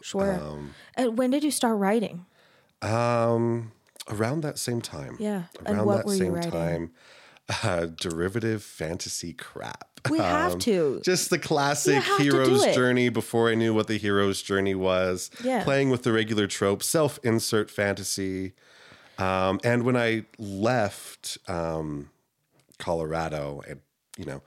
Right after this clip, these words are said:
Speaker 2: was separated from my one-time D and D group, uh, writing was what I would do to fill that creative need that I experienced with that. And I would write stories about these characters and draw maps.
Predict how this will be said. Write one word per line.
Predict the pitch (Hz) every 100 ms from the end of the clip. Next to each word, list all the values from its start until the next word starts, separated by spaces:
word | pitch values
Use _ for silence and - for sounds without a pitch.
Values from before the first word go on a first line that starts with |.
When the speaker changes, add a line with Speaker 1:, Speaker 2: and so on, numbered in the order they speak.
| - _
Speaker 2:
was | 127
separated | - 107 - 87 82 76
from | - 82
my | 76 76
one-time | 95 135 131 131 120 110
D | 104 101
and | 90
D | 101 139
group, | 95 85 76 - - - - - -
uh, | 95
writing | 92 117 147 139 101
was | 95 90 - - - -
what | 104 101 110
I | 117
would | 113 101
do | 120 120 117
to | - 120
fill | - - 220
that | 107 78
creative | - 87 82 78 76 - -
need | 87 82 82 -
that | 80
I |
experienced | 73 - - 90 82 78 78 - -
with | 71
that. | 104 104 -
And | 82
I |
would | 80 101
write | 95 - - -
stories | - - 127 131 104 82 76 -
about | - 78 73
these | 78 76
characters | - 80 76 - 69 67 - - 90
and | 73 69
draw | 82 78
maps. | 87 101 82 - -